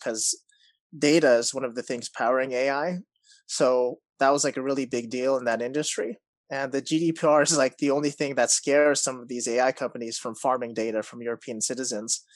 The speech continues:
I think if the rest of the world were to adopt something like that, people would start following suit, 'cause as, as soon as there's, like, a suable mandate in place for data,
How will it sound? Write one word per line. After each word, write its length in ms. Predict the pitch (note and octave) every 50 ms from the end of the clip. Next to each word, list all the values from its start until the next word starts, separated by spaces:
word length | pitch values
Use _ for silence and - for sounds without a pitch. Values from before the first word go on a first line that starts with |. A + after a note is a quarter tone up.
| - - - - - _ _
I 100 | - B2+
think 260 | - - F#3 E3+ -
if 120 | - - -
the 120 | - B2+
rest 260 | C3+ C#3 C#3 - -
of 80 | D3 C3+
the 100 | C#3 C3+
world 300 | C3+ C#3 C#3 C3+ C3 B2
were 140 | B2+ B2 B2
to 100 | C3 B2
adopt 320 | A#2 A#2+ C3+ B2+ - -
something 320 | - - C#3+ B2+ C3 B2 B2
like 220 | A#2 A2+ A2+ -
that, 320 | B2+ A2+ A2 A2+ - - - - _ _ _ _ _ _ _ _ _ _ _ -
people 280 | D#3 C#3+ - C3+ B2+ B2+
would 100 | B2 A#2
start 260 | - - C3+ B2 -
following 360 | - D3+ C#3 C3+ B2+ B2 A#2+
suit, 320 | - - C#3+ D#3 F#3+ -
'cause 340 | - C#3+ A#2 A2 - - - - -
as, 240 | D3 C#3+ - C#3 - D#3
as 120 | D3 -
soon 240 | - - G3+ F#3+ F#3
as 160 | F3+ D#3+ C#3+ C#3+
there's, 600 | D#3 C#3+ C#3+ C#3 C#3 C#3 C3+ - - - - _ - - -
like, 160 | C3+ B2+ -
a 80 | B2 -
suable 880 | - - - F#3 D#3+ D#3 D3+ C#3+ D3 C#3 C#3 C3+ C3+ C3 C#3 - - _ _ _ _ -
mandate 440 | C#3+ C3+ C3+ C#3+ C#3+ D3 C3+ A#2+
in 120 | A#2+ A2+ G#2+
place 440 | - - A2+ G#2 G#2+ A2 - - - - _ _ _
for 200 | - - D3+ C3+
data, 420 | B2 C3+ B2+ B2+ A2 G#2+ G2+ G2+